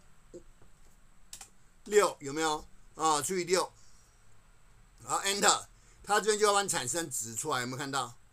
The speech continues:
有没有？哦，这就要看到了，有没有？各个数值都产生出来了啊，随机的，不会超过十，然后最小只有一，最大是十。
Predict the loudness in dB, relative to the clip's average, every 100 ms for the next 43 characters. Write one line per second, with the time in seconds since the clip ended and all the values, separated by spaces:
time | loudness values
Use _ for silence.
0 | -20 -20 -20 -14 -6 0 2 2 -4 -20
1 | -20 -20 -4 2 6 6 4 0 0 2
2 | 2 2 2 0 2 4 4 2 -2 -2
3 | 0 0 -4 -4 -4 0 0 2 2 0
4 | 0 0 0 -2 -6 -6 -6 -4 -4 -4
5 | -6 -10 -10 -6 -6 -4 -4 -4 -4 -6
6 | -8 -6 -6 -8 _ -20 -20 -20 -20 -20
7 | 0 4 6 6 6 6 4 4 0 -4
8 | -6 -12 -20 -20 -20 -18 -4 2 2 2
9 | 6 8 8 4 0 -2 -2 -8 -10 -14
10 | -20 -20 -6 0 2 4 2 2 2 0
11 | -4